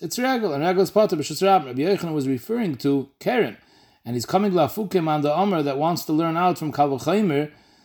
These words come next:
that Keren should be patur b'shus rabim. Of them, Zok Rabbi Yochanan, no, Keren, the Chatzin Nezek of Keren is always chayiv, Bein Mishus Yochid, Bein Mishus Rabim, but he wasn't talking about Chatzin Nezek of Tzroiris.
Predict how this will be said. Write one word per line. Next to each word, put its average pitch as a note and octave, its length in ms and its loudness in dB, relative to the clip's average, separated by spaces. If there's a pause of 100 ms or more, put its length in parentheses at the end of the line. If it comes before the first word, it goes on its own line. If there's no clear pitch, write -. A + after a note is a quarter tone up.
(260)
that C3+ 240 0
Keren F3+ 340 2
should C#3 240 -4
be C#3 100 2
patur D#3 480 2
b'shus C3+ 400 -2
rabim. D#3+ 360 6 (540)
Of E2+ 140 -16
them, C3 160 -6
Zok D#3+ 160 -4
Rabbi F#3+ 140 0
Yochanan, A3+ 300 -2
no, B3+ 200 -4
Keren, F#3+ 600 -6
the C3 120 -6
Chatzin D#3 320 0
Nezek F#3+ 260 0
of E3 140 -4
Keren G3+ 220 0
is F3+ 100 -4
always A3 320 2
chayiv, A2+ 260 0
Bein B2 160 -2
Mishus D#3 220 -6
Yochid, A3+ 240 0
Bein F#3+ 160 -2
Mishus D#3 160 -4
Rabim, C#3 160 2
but C3 60 2
he C#3 40 4
wasn't F3+ 280 0
talking G3+ 240 -2
about D#3+ 260 2
Chatzin D3+ 360 -2
Nezek D#3 500 2 (500)
of B2 160 -2
Tzroiris. - 720 -2